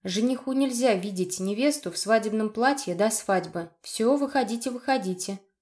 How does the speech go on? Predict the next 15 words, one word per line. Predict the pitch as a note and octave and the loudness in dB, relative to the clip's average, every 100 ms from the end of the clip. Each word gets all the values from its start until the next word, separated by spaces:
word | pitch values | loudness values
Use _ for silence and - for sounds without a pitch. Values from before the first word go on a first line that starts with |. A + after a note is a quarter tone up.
| _ | _
Тактично | - F3+ - G#3+ - F#3+ | -8 -6 -4 -4 -4 -4
берет | F#3 F#3+ G3 | 0 0 0
под | G3 F#3 | 0 0
локоть | F#3+ F#3 F#3 E3+ | 2 0 -4 -6
Германа | F#3 A3+ A#3 F#3 F3 | -2 0 0 -2 -4
и | |
выводит. | F3 F#3 F#3 F3+ E3+ - _ _ _ _ _ _ _ _ _ _ _ | -4 -2 0 0 -2 -8 _ _ _ _ _ _ _ _ _ _ _
"Я | F#3 G3+ | 0 2
не | A3+ | 2
суеверный", | A3+ A3+ A#3 A3 A#3 G3 E3 D#3+ - _ | 0 0 2 2 2 2 0 -6 -12 _
в | _ | _
тоне | - F#3+ F#3 | -4 0 0
Германа | E3+ F#3+ A3+ G#3+ F3 | 0 0 0 0 -2
слышится | E3 - F#3 F#3 F3+ - | -6 -6 -6 -6 -8 -6
недовольство. | F3+ F3 F#3 F3+ F3+ F3 - E3 D#3+ | -4 0 0 2 0 -2 -6 -10 -10